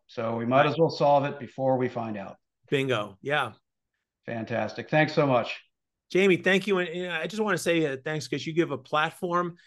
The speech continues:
Speaker 2: and voice and expression to such critically important ideas. And, and I don't care how you measure the importance of it. It could be in a very sort of, uh, commercial, uh,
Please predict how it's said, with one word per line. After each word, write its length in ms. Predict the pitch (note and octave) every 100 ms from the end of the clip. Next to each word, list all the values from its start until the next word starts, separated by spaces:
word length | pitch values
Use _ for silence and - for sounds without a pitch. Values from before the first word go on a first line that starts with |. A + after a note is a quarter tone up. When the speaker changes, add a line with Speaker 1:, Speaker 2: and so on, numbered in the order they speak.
| _
Speaker 2:
and 160 | - C3+
voice 400 | A#2+ C#3 D#3+ D#3+
and 100 | D3+
expression 520 | C3 - C#3+ D3 E3+
to 80 | D3+
such 260 | B2+ C#3 - _ _ _
critically 520 | - F#3+ G#3+ G#3+ G3+
important 500 | F3 - E3 F3 D3+
ideas. 680 | D3+ C#3+ C3 C#3 E3+ G#3 G#3 - _ _
And, 180 | D3 D3+
and 180 | D3+ E3+
I 40 |
don't 140 | G3 F#3+
care 140 | E3
how 180 | D3 F3+
you 160 | G3
measure 280 | F3+ F3+ E3+
the 100 | D#3+
importance 440 | D3+ - E3+ D3+ D#3
of 120 | C3
it. 160 | B2 - _
It 120 | D3
could 160 | C3 G3
be 100 | F3+
in 80 | E3
a 60 |
very 300 | C#3 D#3+ E3
sort 180 | D#3+ D#3+
of, 140 | D3 C#3
uh, 260 | C3 C3 B2+
commercial, 640 | D3+ D3 D#3+ - F3 D#3
uh, 220 | C#3+ C3+